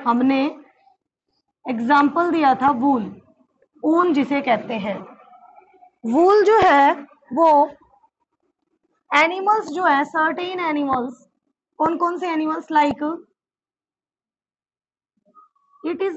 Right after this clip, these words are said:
obtained from fleece of the animals, fleece of certain animal। सर्टेन क्यों कहा?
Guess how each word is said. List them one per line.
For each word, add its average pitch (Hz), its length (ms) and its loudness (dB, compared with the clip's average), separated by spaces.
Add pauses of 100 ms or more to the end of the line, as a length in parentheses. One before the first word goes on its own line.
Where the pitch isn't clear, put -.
(120)
obtained 285 720 -4 (3000)
from 294 500 -4 (2000)
fleece 330 480 0 (120)
of 285 200 -8
the 262 220 0 (100)
animals, 214 640 -6 (1300)
fleece 311 400 0 (100)
of 254 400 -2 (140)
certain 302 640 0
animal। 220 440 -4 (720)
सर्टेन 320 440 0
क्यों 339 180 0
कहा? 285 220 2